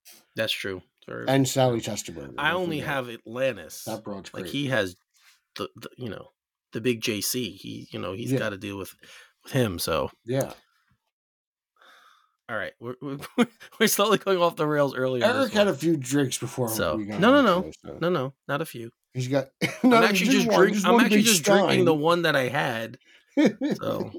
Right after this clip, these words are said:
Speaker 1: that's it.
Speaker 2: It's only ninety proof.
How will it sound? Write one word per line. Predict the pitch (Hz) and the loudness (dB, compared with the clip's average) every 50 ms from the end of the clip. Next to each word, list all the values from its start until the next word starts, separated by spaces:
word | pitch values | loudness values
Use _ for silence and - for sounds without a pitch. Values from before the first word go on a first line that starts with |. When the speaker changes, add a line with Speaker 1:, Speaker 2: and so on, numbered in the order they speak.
| - - - - - - | -12 -12 -12 -12 -10 -4
Speaker 1:
that's | - 135 - - - | -2 -2 -2 -2 -4
it. | 101 104 - - - - - | -4 -4 -4 -8 -16 -6 0
Speaker 2:
It's | 302 349 330 277 - 302 | 4 4 4 4 2 0
only | 285 277 254 226 208 196 | 2 2 4 4 4 2
ninety | 185 180 175 170 170 175 175 170 175 175 | 2 4 4 4 6 6 4 4 2 -2
proof. | 151 139 156 147 127 - | 0 0 -2 -2 -2 -4